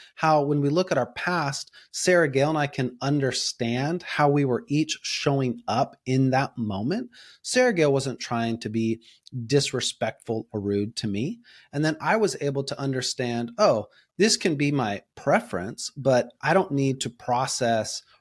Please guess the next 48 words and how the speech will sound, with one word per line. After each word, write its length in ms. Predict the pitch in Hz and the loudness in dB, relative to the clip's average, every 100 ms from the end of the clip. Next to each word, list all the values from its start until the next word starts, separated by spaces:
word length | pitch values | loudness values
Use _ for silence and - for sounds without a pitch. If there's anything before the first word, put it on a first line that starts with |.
| - | 0
her 120 | 151 | 0
finishing 640 | 143 - - 139 143 131 120 | 0 -2 -2 -2 -2 -2 -4
something 440 | - 143 - 131 | -2 -2 0 -2
she's 280 | 120 123 113 | 0 -2 -2
working 500 | 104 127 160 131 107 | -2 0 0 -2 -2
on 360 | 107 107 107 - - - _ | -2 -4 -4 -8 -16 -20 _
as 220 | 127 127 | 0 0
a 80 | 123 | 0
sign 580 | 113 - 131 123 135 135 | 0 -2 -2 -2 -4 -4
of 180 | 120 107 | -6 -6
disrespect. 960 | 113 117 - 101 - - 151 - - - | -2 -2 -2 -4 -4 0 -2 -2 -10 -8
But 200 | 143 139 | -4 0
you 80 | 165 | 2
can 160 | 165 | 2
see, 380 | 147 - 175 156 - _ | 0 0 0 0 -6 _
if 140 | 151 160 | -6 -2
we 80 | |
don't 180 | 240 233 | -2 -2
take 160 | - 170 | -4 -2
a 40 | |
look 200 | 143 160 | 0 -2
back 440 | - 127 151 156 139 | -4 -2 -2 -2 -6
at 100 | 127 | -4
where 240 | 127 139 | 0 2
some 220 | 147 147 | 0 -2
of 80 | 139 | 0
these 160 | 127 117 - | 0 -4 -8
patterns 560 | - 120 127 139 143 | -6 -2 2 2 2
and 140 | 127 113 | 0 0
where 160 | 117 | 2
some 200 | 131 - | 2 0
of 80 | 127 | 0
these 160 | 120 117 | 0 0
perspectives 800 | - 117 - 117 117 117 110 - | -2 -4 -2 -4 -2 -4 -6 -8
c-, 80 | - - - | -14 -20 -6
come 260 | 127 143 | -2 -2
from, 340 | 147 226 277 294 - - - - _ _ - | 0 0 0 -6 -12 -20 -20 -20 _ _ -2
every 340 | 233 240 247 | 0 2 0
night, 540 | 233 220 285 - - - _ - | -2 -2 -6 -10 -14 -20 _ 0
every 340 | 208 220 240 | 2 4 4
single 380 | 233 233 214 202 | 2 2 0 0
dinner 460 | 151 135 165 143 113 | 2 2 2 0 -2
could 160 | 135 | -4
become 280 | 131 131 139 | -4 -2 -2
a 60 | 123 | -2
point 320 | - 147 135 | -2 -2 -2
of 240 | 113 - | -6 -8
conflict 960 | - - 151 175 202 - 110 101 98 | -12 -2 0 0 -4 -2 0 2 -2